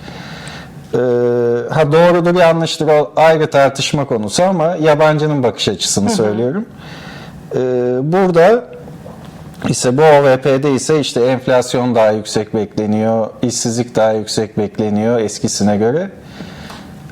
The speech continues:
Speaker 1: Ama en azından tespitin doğru yapıldığı ve buna
Speaker 2: Uygun
Speaker 1: bağlı
Speaker 2: reçete.
Speaker 1: olarak uygun reçete yazılacağına dair bir inanç var. O yüzden olumlu karşılandı.
Speaker 2: Hı hı, hı hı.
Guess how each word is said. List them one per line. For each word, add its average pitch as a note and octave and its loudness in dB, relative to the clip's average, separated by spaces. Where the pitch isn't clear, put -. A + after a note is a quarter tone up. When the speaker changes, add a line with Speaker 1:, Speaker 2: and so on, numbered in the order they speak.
Speaker 1:
Ama F3+ 4
en F3+ 4
azından D#3 2
tespitin E3+ 0
doğru B2+ 4
yapıldığı B2+ 0
ve F3 0
buna E3+ 0
Speaker 2:
Uygun F#3 -2
Speaker 1:
bağlı C#3 6
Speaker 2:
reçete. D3 4
Speaker 1:
olarak F3 4
uygun D#3+ 0
reçete D3+ 0
yazılacağına A#2+ 0
dair D#3 4
bir E3+ 0
inanç C#3 -2
var. G#2+ -2
O D3+ 2
yüzden G2+ 0
olumlu G2 -2
karşılandı. F#2 -2
Speaker 2:
Hı G3+ -2
hı, F3+ -4
hı F#3 -2
hı. F#3 -4